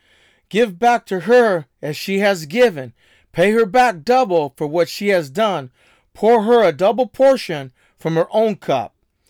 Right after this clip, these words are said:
Her sins have piled up to heaven, and God has remembered her iniquities, and it is lashing out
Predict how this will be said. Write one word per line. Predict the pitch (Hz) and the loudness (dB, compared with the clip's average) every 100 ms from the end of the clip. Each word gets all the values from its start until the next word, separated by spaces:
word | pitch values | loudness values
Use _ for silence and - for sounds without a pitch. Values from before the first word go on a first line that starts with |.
| _ _ - | _ _ -6
Her | 190 | -4
sins | 185 233 247 | -2 0 -2
have | 208 185 | -2 -6
piled | - 226 220 208 | 0 2 2 0
up | 220 - | -6 -6
to | 175 | -6
heaven, | 190 214 165 107 101 _ _ _ _ - | 0 0 0 -10 -16 _ _ _ _ -12
and | 151 | -8
God | 139 220 226 240 | 0 4 4 4
has | 202 208 185 | 0 -2 -2
remembered | 175 180 214 202 180 | -4 -2 -2 -2 -4
her | 190 214 | -2 -2
iniquities, | 202 196 220 226 196 135 110 - _ _ _ _ _ - | -2 -4 -4 -2 -2 -2 -10 -18 _ _ _ _ _ -6
and | 175 | -2
it | 214 | 0
is | 214 135 156 | 0 -4 -2
lashing | 190 240 240 269 | 0 2 0 -4
out | 277 247 190 165 | -2 -2 -2 -6